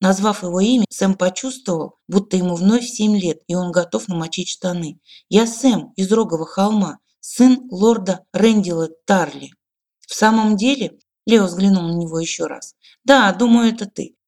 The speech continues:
Твой отец сказал нам, что ты умер. Или он просто выдавал желаемое за действительное?" улыбнулся он. "Ты всё такой же трус?" "Нет", солгал Сэм. "Так приказал Джон. Я ходил за стену и сражался в битвах.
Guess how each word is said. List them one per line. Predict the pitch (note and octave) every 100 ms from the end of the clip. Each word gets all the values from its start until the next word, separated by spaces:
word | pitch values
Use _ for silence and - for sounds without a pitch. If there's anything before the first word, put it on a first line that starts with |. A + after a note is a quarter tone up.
| _
Твой | - D4
отец | C#4+ C4
сказал | - - A3+ C4 B3+
нам, | F#3 D#3
что | - G3+
ты | G#3+
умер. | A#3 F3 D#3 C#3+ - _ -
Или | A#3+
он | B3+ B3+
просто | B3 B3 G#3
выдавал | G3+ A3 A3 A3+
желаемое | G3+ A3+ A3+ A3 G#3+ G#3+
за | G3+
действительное?" | G3 A#3 D#4+ D#4+ E3+ D#3 D3+ -
улыбнулся | - F#3+ F3+ E3+ D#3 - -
он. | C#3+ - _ _ _ _ -
"Ты | G#3+
всё | -
такой | A3+ A#3 A#3 A3
же | F#3+
трус?" | - F#3+ B3 - - _ _ _ _ _ -
"Нет", | G#3+ A3 G3 -
солгал | - F#3+ F#3 F3+ E3+
Сэм. | - - - _ _ _
"Так | F3 E3+
приказал | F3 E3+ E3+ D#3 D#3
Джон. | D#3 C#3+ - _ _ _ -
Я | F#3+
ходил | B3+ B3 A#3
за | G#3 G#3
стену | - A#3+ A3
и |
сражался | F#3+ F3 E3+ F#3+ F#3+ F3+
в |
битвах. | D#3+ F3 - - _